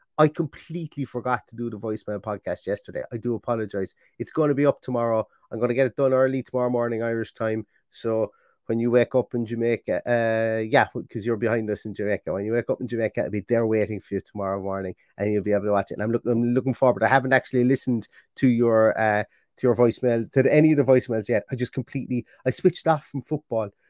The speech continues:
from Monday until today, and didn't even watch any Champions League last night, which is very, very unlike me. And, uh, I feel much the better from, for it.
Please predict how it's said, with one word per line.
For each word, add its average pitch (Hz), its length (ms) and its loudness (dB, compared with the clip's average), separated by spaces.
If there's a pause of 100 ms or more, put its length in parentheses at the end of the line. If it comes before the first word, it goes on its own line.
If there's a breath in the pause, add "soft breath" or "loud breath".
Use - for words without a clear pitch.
(200)
from 123 160 0
Monday 127 500 4
until 117 280 -6
today, 107 420 -2 (200)
and 110 240 -2
didn't 127 160 -2
even 143 140 2
watch 135 260 2
any 127 160 0
Champions 117 460 -6
League 117 180 -4
last 113 220 -2
night, 104 160 -8
which 98 120 -12
is 104 100 -6
very, 107 260 -2
very 107 240 -4
unlike 107 360 -4
me. 98 220 -6
And, 104 300 -8
uh, 95 160 0 (280 soft breath)
I 123 40 -10
feel 147 180 2
much 139 300 2
the 117 100 -4
better 113 400 2
from, 104 400 -6 (160)
for 110 300 2
it. - 120 -8